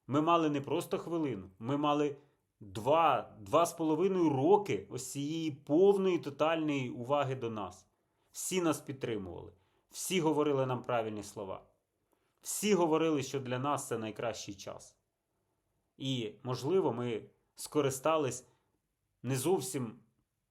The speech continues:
так, як можна було, але тим не менш, Україна залишилась як держава ціною страшних, е, жертв, страшних. І... Це потрібно ще буде довго розбиратися,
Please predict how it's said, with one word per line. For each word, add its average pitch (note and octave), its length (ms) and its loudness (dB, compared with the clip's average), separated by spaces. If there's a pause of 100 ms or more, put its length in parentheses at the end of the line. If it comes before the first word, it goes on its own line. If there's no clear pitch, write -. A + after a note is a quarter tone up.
(640)
так, D#3 220 0
як - 260 -4 (240)
можна C#3 520 4
було, F#2 380 -10 (380)
але A#2 180 -2
тим B2+ 200 -2
не B2+ 100 0
менш, F3 440 -4 (640)
Україна B2 640 -2
залишилась B2+ 680 -2
як G#2+ 140 -4
держава A2+ 720 -4 (340)
ціною C#3 380 -2
страшних, D3+ 840 -4 (140)
е, A#2+ 120 -12
жертв, - 520 -6
страшних. A#2+ 800 -6 (720)
І... A2+ 320 -10 (360)
Це C3 260 -2
потрібно A#2 800 -8
ще - 180 -10
буде A2+ 260 -4
довго C#3+ 360 -2
розбиратися, G#2+ 760 -6